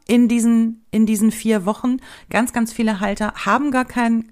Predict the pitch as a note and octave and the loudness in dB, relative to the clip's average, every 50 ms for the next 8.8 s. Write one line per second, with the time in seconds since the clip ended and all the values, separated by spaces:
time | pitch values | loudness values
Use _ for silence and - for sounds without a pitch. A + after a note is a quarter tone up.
0 | _ - - A3+ A3+ - - G#3+ A3 A3 F#3 G#3 G#3+ G#3+ G#3+ A3 A3+ - - F3+ | _ -4 -2 -2 -2 -2 0 2 2 2 2 0 0 -2 -2 -4 -6 -10 -8 -6
1 | G#3 G#3+ G#3 G#3+ G#3 G3+ G3+ G#3+ A3+ A3+ - E3 G#3+ A3+ - A#3+ G#3+ G#3 G3+ G3+ | -4 -2 0 0 0 0 -2 -4 -6 -6 -2 -2 -2 0 2 0 2 2 2 0
2 | G3+ - - - F#3 F3 - E3+ - - - C4+ D#4 D#4 - _ _ _ _ - | -2 -4 -4 -4 -4 -4 -6 -8 -6 -4 -4 -4 -4 -6 -10 _ _ _ _ -20
3 | - - - - - - - - G3 F#3+ F#3+ F#3+ F3+ F3+ F3 F3 F3 - - F#3+ | -20 -20 -20 -20 -20 -20 -12 -8 -6 -4 -2 -2 -2 -4 -6 -8 -10 -10 -6 -4
4 | A3+ A#3 - - F3 - - F3+ F3+ D3+ E3 - E3 E3 - - - - E3 D#3 | -4 -4 -4 -8 -10 -8 -4 -4 -4 -4 -4 -4 -8 -8 -10 -10 -8 -8 -8 -8
5 | D#3+ E3+ - _ - D#3 - - - - D3+ - - - - - - - - - | -8 -12 -16 _ -12 -10 -10 -10 -12 -12 -14 -14 -18 -18 -18 -18 -18 -18 -20 -20
6 | - _ - _ _ _ _ _ - - F#3+ F3+ G3+ F3+ - - - - - F3 | -20 _ -20 _ _ _ _ _ -8 -6 -4 -2 -2 -4 -4 -6 -6 -4 -2 -2
7 | G#3 A3 G#3+ G3 F#3+ G3 - F#3+ F3+ - F3+ F#3+ - - G3+ F3 - - F3+ - | 0 0 0 -2 -2 -4 -4 -6 -4 -2 -2 -2 -2 -2 -6 -6 -6 -8 -8 -6
8 | - F3+ F3+ - G3 F#3+ F#3 F3 E3+ E3 E3+ E3 E3+ F3 E3 E3+ | -6 -8 -8 -4 -4 -4 -4 -4 -6 -8 -8 -8 -6 -6 -6 -8